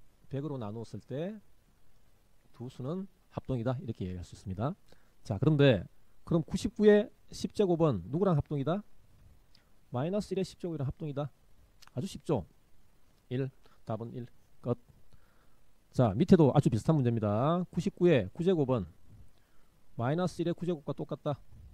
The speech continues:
얘는 마이너스 일이다. 그쵸? 자, 그러면 이 마이너스 일은 누구랑 합동이다? 네, 백을 더하면 됩니다. 구십구,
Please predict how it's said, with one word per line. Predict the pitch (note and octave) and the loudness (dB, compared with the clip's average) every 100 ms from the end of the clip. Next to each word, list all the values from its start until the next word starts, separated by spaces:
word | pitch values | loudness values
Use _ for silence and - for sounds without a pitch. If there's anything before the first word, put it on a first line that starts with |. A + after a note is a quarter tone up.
| - - - - - - - - - | -16 -16 -18 -20 -20 -20 -20 -20 -4
얘는 | C3+ E3 F#3+ A3+ - - - | 2 4 2 0 -8 -20 -8
마이너스 | C3 D3+ E3+ D#3 | -4 -2 -2 -4
일이다. | C#3+ D#3 - - - - - - - - - - | -2 -2 -2 -8 -20 -20 -20 -20 -20 -20 -20 -18
그쵸? | - - C#3 G2 E2+ - - - - - | -4 2 4 2 -2 -10 -18 -20 -20 -4
자, | - G2+ - - - | 2 2 0 -14 -6
그러면 | - F#3 F#3 | 2 4 6
이 | F3+ | 6
마이너스 | B2+ E3 G3+ - | 6 6 4 4
일은 | F3 E3+ | 4 4
누구랑 | F3+ F3+ | 4 4
합동이다? | C#3 D#3+ D3 D#3 B2+ _ - - - _ - _ - | 2 2 2 2 0 _ -20 -20 -20 _ -20 _ 0
네, | A2 F#2 | 2 4
백을 | C3 D#3 | 4 6
더하면 | D3+ C#3 D#3 | 4 2 2
됩니다. | G2+ G2 B2+ F3 - | 0 0 -2 -2 -6
구십구, | - - - A#2 | -14 -14 -8 -8